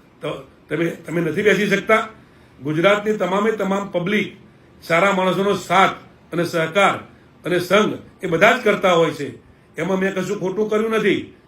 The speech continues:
અને ગુજરાત રાજ્યની અંદર તમે મને બ્લેકમેલર કહો છો, બ્લેકમેલર કોણ છે ને,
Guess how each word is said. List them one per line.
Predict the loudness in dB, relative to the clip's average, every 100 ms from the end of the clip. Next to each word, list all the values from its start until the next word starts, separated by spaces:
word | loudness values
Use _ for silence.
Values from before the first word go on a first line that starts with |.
| _ _ -8
અને |
ગુજરાત | -6 0 4 4 4
રાજ્યની | 4 4 2
અંદર | 2 4 2 2
તમે | -6 -4
મને | -2 -4
બ્લેકમેલર | -2 -4 -2 0 0
કહો | 2 2 0
છો, | -2 -8 -20 _ _ _ _ -4
બ્લેકમેલર | 0 0 2 2 2
કોણ | 2 0 4
છે | 2
ને, | 2